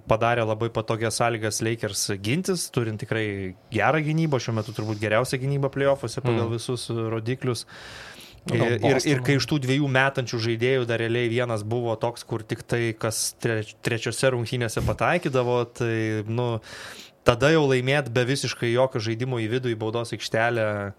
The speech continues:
Speaker 1: yra beveik neįmanoma iki keturių pergalių. Ir tai, aš dar sakyčiau, tai buvo šešių rungtynių serija,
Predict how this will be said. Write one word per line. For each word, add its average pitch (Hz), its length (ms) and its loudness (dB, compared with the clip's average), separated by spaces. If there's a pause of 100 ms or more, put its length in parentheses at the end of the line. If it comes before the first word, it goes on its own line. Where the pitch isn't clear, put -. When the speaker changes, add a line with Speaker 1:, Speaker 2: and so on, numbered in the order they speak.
(420)
Speaker 1:
yra 113 280 2
beveik 110 360 2
neįmanoma 107 600 0
iki 98 140 -6
keturių 107 300 -4
pergalių. 110 500 0
Ir 131 160 0
tai, 180 240 6
aš 127 120 6
dar 113 120 0
sakyčiau, 120 460 -4
tai 113 120 -2
buvo 117 180 -2
šešių 151 380 -2
rungtynių 156 320 2
serija, 170 460 4